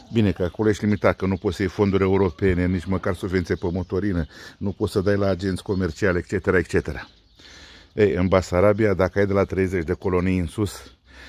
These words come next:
nu mai merge pe atestat de producător, trebuie să-ți iei cod fiscal, ca să te fiscalizeze, dragilor. Da? Și o să vedeți că și ca apicultor, dacă nu ești atent, ai de plătit la taxe și impozite de zine rău.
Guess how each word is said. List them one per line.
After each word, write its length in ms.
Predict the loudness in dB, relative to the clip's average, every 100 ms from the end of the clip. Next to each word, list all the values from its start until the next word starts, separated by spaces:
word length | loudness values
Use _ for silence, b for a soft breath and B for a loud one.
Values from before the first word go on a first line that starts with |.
| B
nu 120 | -2
mai 180 | 2 4
merge 260 | 2 2 0
pe 100 | 0
atestat 380 | -2 -4 -2
de 80 | -2
producător, 580 | -2 -4 -4 -6 -6 -8
trebuie 240 | -6 -4
să-ți 340 | -2 -2 -2 -2
iei 80 | 0
cod 200 | -2 -2
fiscal, 500 | -10 -6 -6 -6 -12 -20 B B B B
ca 120 | -2
să 160 | 0 0
te 100 | -2
fiscalizeze, 760 | -4 -2 0 0 2 0 0
dragilor. 580 | -2 -2 -2 -8 -14 -18 -20 -20 B B B B B -12
Da? 340 | -4 -2 -2 B B B B B
Și 100 | -6
o 20 | -4
să 140 | 0
vedeți 300 | 0 0 -2
că 100 | -4
și 180 | -2 0
ca 160 | 2
apicultor, 720 | 2 2 -6 -4 0 2 0 -4 _ _ b b b b b
dacă 300 | -2 0 2
nu 80 | 2
ești 220 | 2 0
atent, 320 | 0 0 2
ai 100 | 2
de 100 | 0
plătit 280 | 0 0 2
la 120 | 2
taxe 340 | 2 0 -2 -8
și 200 | -2 -2
impozite 520 | 0 0 0 0 0
de 120 | 0
zine 280 | 0 2 4
rău. 240 | 4 0